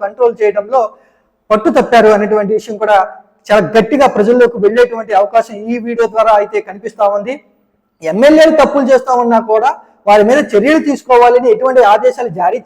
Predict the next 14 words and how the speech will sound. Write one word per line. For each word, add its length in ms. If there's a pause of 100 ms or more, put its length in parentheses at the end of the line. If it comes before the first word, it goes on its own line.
చేయకపోగా 560 (480)
మీరు 160
చాలా 240
జాగ్రత్తగా 760
ఉండాలి, 400 (280)
ముఖ్యమంత్రి 460 (100)
చంద్రబాబు 440
గారు 120
ఆగ్రహం 460
వ్యక్తం 360
చేస్తున్నారనేటువంటి 760
వార్తలు 400
బయటికి 400
రావడంతో 540